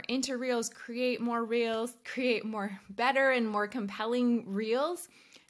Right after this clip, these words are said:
Now there's a guide from the source.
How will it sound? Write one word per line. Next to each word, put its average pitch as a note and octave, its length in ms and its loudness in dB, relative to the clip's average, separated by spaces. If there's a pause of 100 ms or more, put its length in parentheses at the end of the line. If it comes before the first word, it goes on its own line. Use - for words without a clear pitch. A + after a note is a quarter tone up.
Now A3 340 2
there's D4 260 2
a D4+ 80 2
guide A#3 540 4 (340)
from G#3+ 380 0 (120)
the G3+ 200 -2
source. - 720 -4